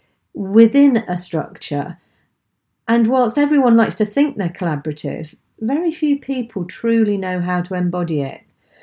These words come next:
And so I think the time for dialogue and exploring how we move together, um, in a way that embraces our differences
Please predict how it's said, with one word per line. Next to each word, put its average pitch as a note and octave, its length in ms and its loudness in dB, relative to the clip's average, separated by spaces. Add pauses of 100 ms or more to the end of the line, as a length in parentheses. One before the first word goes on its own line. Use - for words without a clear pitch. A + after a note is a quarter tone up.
(260)
And B3 100 -8
so D4 140 0
I D4+ 40 2
think D4 220 -6
the D4+ 80 -4
time E4+ 360 -2
for C4 300 0
dialogue A#3+ 680 2
and G#3+ 100 2
exploring G#3 600 0
how G#3 160 -2
we G3 100 0
move G#3+ 300 4
together, D3+ 720 -8 (560)
um, F3+ 320 0
in A3 160 6
a A3 60 10
way A3+ 300 4
that G#3+ 200 -2
embraces A3 760 0
our D#3 160 -2
differences D3 880 -8